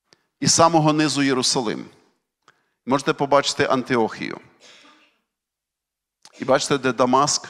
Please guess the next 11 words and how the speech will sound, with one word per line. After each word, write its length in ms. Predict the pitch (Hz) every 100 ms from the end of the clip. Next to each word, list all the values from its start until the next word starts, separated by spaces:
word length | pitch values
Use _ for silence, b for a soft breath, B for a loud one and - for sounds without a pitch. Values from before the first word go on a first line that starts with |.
| - -
куди 220 | 120 120
Павло 300 | 117 104 107
спішив. 480 | - 110 - 62 - _ _ _ _ _ _ _ _ _ -
Він 60 | 180
народився 440 | 180 190 190 185
далеко, 560 | 156 151 185 208 208 196
далеко 440 | 120 131 123 143 135
від 160 | 127
Ізраїлю. 500 | 113 107 78 - - - _ _ _ _ _ _ _ _ _ _ _ _ _ _ _ _
Це 140 | -
було 360 | 185 147 147